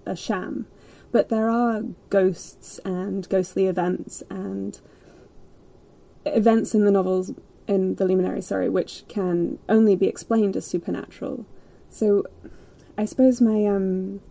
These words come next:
my first question is, how far into, into sort of modernity did you feel that,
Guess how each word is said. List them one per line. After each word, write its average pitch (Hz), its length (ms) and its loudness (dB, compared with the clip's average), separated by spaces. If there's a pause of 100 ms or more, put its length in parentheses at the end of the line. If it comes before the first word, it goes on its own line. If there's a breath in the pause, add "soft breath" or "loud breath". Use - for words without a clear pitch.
(720 soft breath)
my 196 120 0
first 208 320 2
question 180 520 -2
is, 170 380 -4 (1600 soft breath)
how 240 340 4
far 196 560 0
into, 185 960 0 (1300)
into 202 280 0
sort 190 180 0
of 175 100 -4
modernity 185 720 2
did 180 200 -2
you 185 120 -2
feel 185 280 -2
that, - 220 -8